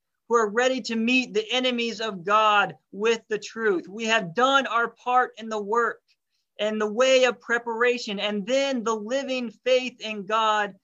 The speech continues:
must be exercised to work with the efforts of the workers. God will work on our behalf. And, but we have to do our part now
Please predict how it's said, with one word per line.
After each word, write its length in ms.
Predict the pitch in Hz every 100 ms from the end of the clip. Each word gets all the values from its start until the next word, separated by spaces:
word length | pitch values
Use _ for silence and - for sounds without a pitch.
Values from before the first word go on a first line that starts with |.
| _ _ -
must 460 | 185 247 247 196
be 200 | 214 226
exercised 760 | 202 220 214 175 180 170 160 -
to 120 | 175
work 440 | 170 185 214 175 _ _ _ _
with 180 | 175 170
the 200 | 175 -
efforts 580 | 196 196 165 156 - - -
of 380 | 170 160 143
the 80 | 139
workers. 760 | 147 170 175 151 151 - - - _ _ _ _ _ _ _ _
God 440 | 170 185 190 175 165
will 320 | 156 185 170
work 420 | 165 196 190 185 -
on 180 | 175 170
our 180 | 180
behalf. 540 | 165 160 160 170 160 - _ _ _ _ _ _ _ _ _ _ _ - _ _ _ _ _ _
And, 140 | 151 151 160
but 160 | 165
we 460 | 170 208 214 208 185
have 300 | 185 202 196
to 80 | 185
do 260 | 165 202
our 160 | 202 190
part 400 | 190 202 190 180
now 540 | 180 202 196 180 170